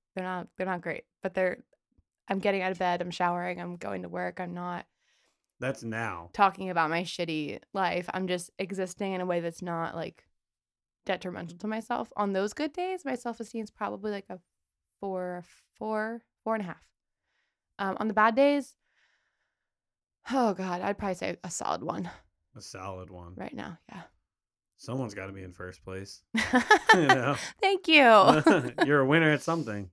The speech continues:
Speaker 1: Thank you. I'm still number one. <laughs>
Speaker 2: <laughs>
Speaker 1: I'll
Speaker 2: So
Speaker 1: remember
Speaker 2: that's n-,
Speaker 1: that.
Speaker 2: that's now, though.
Speaker 1: Right now, yeah.
Speaker 2: But, like, t-,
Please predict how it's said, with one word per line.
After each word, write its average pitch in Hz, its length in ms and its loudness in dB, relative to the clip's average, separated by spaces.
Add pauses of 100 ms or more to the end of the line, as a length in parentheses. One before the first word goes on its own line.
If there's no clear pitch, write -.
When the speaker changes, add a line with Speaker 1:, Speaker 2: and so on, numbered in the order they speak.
Speaker 1:
Thank 285 240 -2
you. 202 140 -2
I'm 196 100 -4
still 277 180 -2
number 254 260 2
one. 170 360 -4
<laughs> - 0 -
Speaker 2:
<laughs> 202 680 4 (380)
Speaker 1:
I'll 285 100 2
Speaker 2:
So 208 100 8
Speaker 1:
remember 160 220 6
Speaker 2:
that's 180 60 4
n-, 175 120 8
Speaker 1:
that. 185 60 2
Speaker 2:
that's 151 320 2
now, 123 360 0
though. 92 200 -8
Speaker 1:
Right 190 180 0
now, 170 180 -2
yeah. 165 320 -6
Speaker 2:
But, 120 120 -6
like, 107 200 -6
t-, - 100 -16